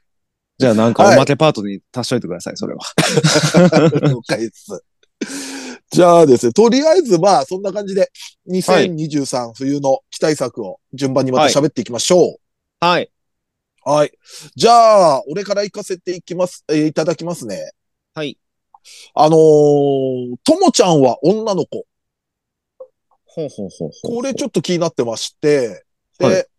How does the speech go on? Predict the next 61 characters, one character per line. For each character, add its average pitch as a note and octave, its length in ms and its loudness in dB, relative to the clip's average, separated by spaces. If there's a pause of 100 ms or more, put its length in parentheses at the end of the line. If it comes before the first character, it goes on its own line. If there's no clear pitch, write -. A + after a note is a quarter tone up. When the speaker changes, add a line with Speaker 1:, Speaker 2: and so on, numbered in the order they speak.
(520)
Speaker 2:
ま D4 120 -10
あ - 20 -6
な B3+ 80 -6
ん - 20 -6
か A3 80 -6
ざ G#3 140 -4
っ G#3 40 -6 (100)
く D4+ 120 -6
り F3+ 240 -6 (180)
あ D#3+ 100 -6
ら E3+ 120 -4
す E3 160 -10
じ D#3+ 320 -4
見 E3 120 -8
た C3 120 -4
ら、 A2 120 -8
あ A2 60 -10
の、 A2 320 -14
ま G3+ 120 2
あ - 40 4
好 - 60 -4 (100)
き D#4+ 140 -4
な D#3+ 220 2
幼 D#3+ 400 -2
馴 D#3+ 240 -2
染 B2 140 -8
か G#2 140 -12
ら C3 320 -4 (400)
女 G#3+ 380 0
の G#3 140 0
子 C#3 180 -4
と B2 160 -6
し - 140 -8
て A#2+ 140 -6
見 D#3+ 120 -6
て C#3+ 160 -2
も B2 140 -6
ら A#2+ 160 -6
え A#2+ 60 -6
な A#2+ 160 -6
い A2+ 160 -4 (420)
ボ E3+ 220 4
ー - 20 -10
イ - 20 -10
ッ E3 40 -8
シ - 240 -8
ュ D3+ 40 -6
ジ E3 120 -2
ェ E3+ 80 0
ー E3 80 -6
ケ E3 200 -2
ー - 20 -6
の G2+ 280 -14 (160)
ラ C3 160 -6
ブ C#3 120 -6
コ C#3+ 140 -8
メ B2+ 260 -4 (840)
み D#3 120 -4
た B2+ 140 0
い G#2 60 -8
な C#3 180 -2